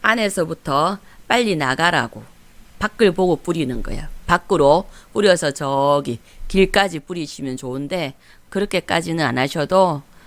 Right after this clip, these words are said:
어, 가게를, 음, 그렇게 안에서부터 뿌려주시는 게 좋습니다.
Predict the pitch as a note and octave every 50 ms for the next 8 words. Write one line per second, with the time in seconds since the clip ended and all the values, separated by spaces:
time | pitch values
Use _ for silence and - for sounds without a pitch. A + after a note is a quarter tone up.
0 | - - - C#3 C#3 C3+ C3 C3 C3 - D#3 C#3 D3 C#3+ E3+ E3 D#3+ D#3 D3+ D3+
1 | D3 C#3+ C#3 C3+ C3+ C3 C3+ D#3+ F3 E3+ D3 C3 C3 - - - - - - _
2 | - - - - _ - - - - - - - - B2+ C3 B2+ A#2+ A2+ B2+ -
3 | - - - - - G3 F#3+ F#3+ - E3+ C#3 B2 G#2+ - - - - - - -
4 | B3+ B3 A3+ G3+ - - D3 - - - C#3 - - - D3+ C#3+ C3+ - B2+ -
5 | - C#3+ B2 A#2 G#2+ B2 - - G2+ - - - - - - -